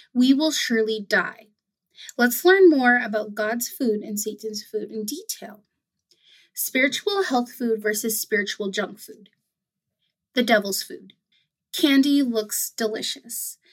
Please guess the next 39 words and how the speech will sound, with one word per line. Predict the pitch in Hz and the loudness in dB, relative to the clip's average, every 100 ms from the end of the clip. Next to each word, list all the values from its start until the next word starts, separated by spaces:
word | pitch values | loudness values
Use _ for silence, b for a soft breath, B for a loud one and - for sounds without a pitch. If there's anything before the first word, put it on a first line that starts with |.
| _ - | _ 2
That's | 240 240 | 2 4
why | 233 | 4
we | 233 | 4
like | 233 214 208 | 4 4 0
to | - | -4
eat | 277 285 | 0 -2
it. | - - - _ _ - | -2 -14 -20 _ _ 0
It | 277 | 6
also | 359 359 427 | 6 6 0
tastes | - 311 302 | 0 -2 -4
good | - 247 | -4 -2
even | 240 240 247 | 2 4 6
though | 233 226 | 6 6
we | 220 220 220 | -4 -8 0
know | 220 226 | 4 6
it's | 214 - | 6 2
bad | 220 - 202 | 0 0 -2
for | - | -16
us. | - 208 - - _ _ _ _ | -16 -12 -10 -12 _ _ _ _
How | - - 254 294 330 - | -6 2 2 2 -2 -2
do | 247 | 2
you | 214 220 339 | 4 6 6
think | 381 - - - - | 6 0 -6 -6 -2
the | 226 | 0
devil's | 220 - - | 0 -2 -10
food | - - 370 214 | -2 8 8 6
looks? | - - - - _ _ _ _ _ B B | -12 -12 -12 -12 _ _ _ _ _ B B
I'm | 285 | 2
sure | 294 381 | 4 4
a | 370 | 4
lot | 294 240 | 4 4
of | 285 | 2
people | - 240 254 | -4 -2 2
may | 240 214 240 | 2 4 -2
think | 240 214 220 | -2 -4 -2
it | 208 | -4
looks | 208 - - | -4 -8 -2
like | 214 214 | -2 -2
a | 208 | -10